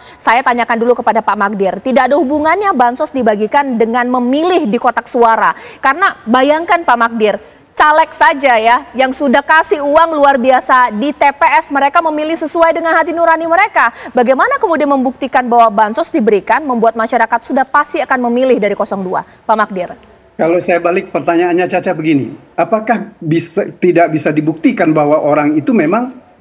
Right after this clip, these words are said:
Speaker 2: dia tidak memilih? Kan sama saja kan? Ya.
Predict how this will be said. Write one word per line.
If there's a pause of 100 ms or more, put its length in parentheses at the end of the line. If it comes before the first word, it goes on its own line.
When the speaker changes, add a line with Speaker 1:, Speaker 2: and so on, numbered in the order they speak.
(300)
Speaker 2:
dia (240)
tidak
memilih? (960)
Kan
sama
saja
kan? (2500)
Ya.